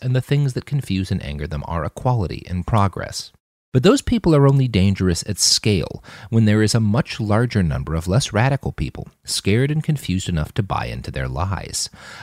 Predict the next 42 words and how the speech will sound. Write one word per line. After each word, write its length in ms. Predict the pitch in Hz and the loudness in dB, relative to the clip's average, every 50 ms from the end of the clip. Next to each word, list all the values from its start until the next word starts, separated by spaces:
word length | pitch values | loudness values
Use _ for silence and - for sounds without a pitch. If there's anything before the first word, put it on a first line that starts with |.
| - - | -4 0
The 100 | 98 95 | 2 2
one 300 | 90 85 104 135 170 175 | 4 4 4 4 4 4
thing 220 | - 185 175 160 | 4 2 2 2
that 120 | 131 - | 0 -2
can 180 | - - 113 98 | -2 -4 -4 -2
cut 220 | - - - - | -2 -2 -2 -2
through 320 | - - - - 139 175 160 | -4 -6 -4 0 2 2 2
lies, 460 | 113 - - - - - - - - - - - - | 2 -2 -4 -6 -6 -6 -4 -6 -6 -6 -10 -10 -4
that 140 | - 104 | -4 -2
can 140 | - 113 101 | 0 0 0
build 260 | 90 - 113 151 160 | 2 4 2 2 2
the 100 | - 135 | 2 0
empathy 320 | 143 135 - 135 - 120 113 | 0 0 0 0 0 2 2
necessary 580 | 104 95 101 - - - - 101 98 95 92 92 | 2 2 2 0 0 0 2 2 2 2 2 0
to 60 | 95 | 0
forestall 600 | - - 87 87 82 - - - 87 76 73 78 - | -2 -2 -2 -2 -2 -2 0 0 0 0 -2 -4 -6
terror, 420 | - - 151 135 82 - - - - - _ _ _ _ - | -4 -2 -2 -2 -2 -4 -8 -12 -20 -20 _ _ _ _ -6
is 160 | - 95 - | -4 -4 -4
community. 640 | - - - - 156 180 202 190 - - - - - - _ _ _ _ - - - | -4 -6 -4 -2 0 0 0 0 -2 -4 -8 -12 -14 -18 _ _ _ _ -20 -14 -4
When 140 | - 110 113 | 2 4 4
you 140 | 120 135 135 | 6 6 4
help 280 | 127 - 196 247 - - | 4 2 2 0 0 -2
people 300 | - 165 160 - 151 135 | 0 0 2 2 2 2
with 160 | 127 123 - | 2 2 2
their 140 | - 110 101 | 2 2 2
material 600 | 98 85 - - - 135 143 156 156 147 147 143 | 2 0 -2 -4 0 2 2 2 4 2 2 2
needs 480 | 120 110 98 78 - - - - - | 2 2 2 0 -2 -6 -10 -10 -8
and 160 | - - 113 | -6 -4 -2
provide 400 | - - 104 92 90 110 131 143 | 2 2 2 4 4 4 4 2
them 120 | 143 147 139 | 2 2 2
with 140 | 127 127 - | 2 2 2
a 60 | 113 | 0
community 680 | - - - 101 101 123 160 180 147 - - - - - | 0 0 0 2 4 6 6 6 4 2 0 -4 -8 -8
that 160 | - - - | -8 -6 -4
makes 200 | 82 87 - - | -4 -4 -4 -4
them 140 | - 85 71 | -4 -4 -4
feel 280 | - - 85 69 67 | -4 -4 -4 -4 -4
valued 540 | 69 78 80 107 127 120 95 - - - - - | -4 -2 0 0 0 0 -2 -4 -6 -12 -12 -12
and 140 | - 87 - | -10 -10 -10
cared 300 | - - 127 143 147 135 | -6 -2 0 0 0 -2
for, 340 | - - - - - - - - - - - - - - | -4 -8 -10 -10 -10 -14 -16 -20 -20 -20 -20 -20 -16 -12
they 300 | - 90 104 120 156 202 | -2 4 6 8 8 8